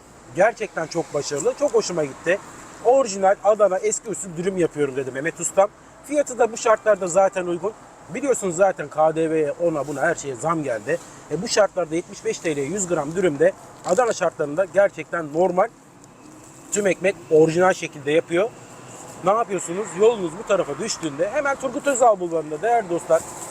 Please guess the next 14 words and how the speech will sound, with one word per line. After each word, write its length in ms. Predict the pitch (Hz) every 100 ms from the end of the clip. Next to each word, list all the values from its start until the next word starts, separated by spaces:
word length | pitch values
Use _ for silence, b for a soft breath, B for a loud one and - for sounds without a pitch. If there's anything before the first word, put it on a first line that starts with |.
| 160
Dermancan 520 | 226 254 262 254 254 -
Tıp 180 | 277
Merkezi'ne, 480 | 233 202 180 156 147 156
Sosyete 360 | - 226 254 269
Pazarı 320 | 254 247 233
göbeğinin 480 | 180 233 233 185 196 - - - -
oradan 340 | 254 247 170
sola 360 | 139 - 226 262
doğru 280 | 247 180 156
döndüğünüzde 640 | 220 240 208 160 131 214 - - -
aşağıya 420 | 262 262 254 220
doğru 140 | 196
inerken 380 | 214 247 220 220
Yataş'ın 480 | 220 240 285 262 262